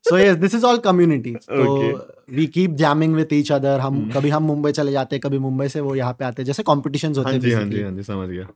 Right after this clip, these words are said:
Speaker 1: तो this is a big community। It's
Speaker 2: Okay।
Speaker 1: growing and growing, growing, growing।
Speaker 2: Okay, okay। I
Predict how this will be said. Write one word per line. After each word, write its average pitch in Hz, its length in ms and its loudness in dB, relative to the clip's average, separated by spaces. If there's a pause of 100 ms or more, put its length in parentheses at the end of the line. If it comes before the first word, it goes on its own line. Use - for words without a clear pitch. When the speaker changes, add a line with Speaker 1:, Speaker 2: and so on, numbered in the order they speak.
(120)
Speaker 1:
तो 139 140 -2
this 156 200 -2
is 208 40 -2
a 202 240 2 (180)
big 160 120 4 (140)
community। 123 500 0 (200)
It's 156 160 -2
Speaker 2:
Okay। 131 140 -4
Speaker 1:
growing 143 300 2
and 123 120 -4
growing, 120 260 -2
growing, - 0 -
growing। 117 400 -2
Speaker 2:
Okay, 123 420 -2
okay। 139 240 -6 (320)
I 147 260 2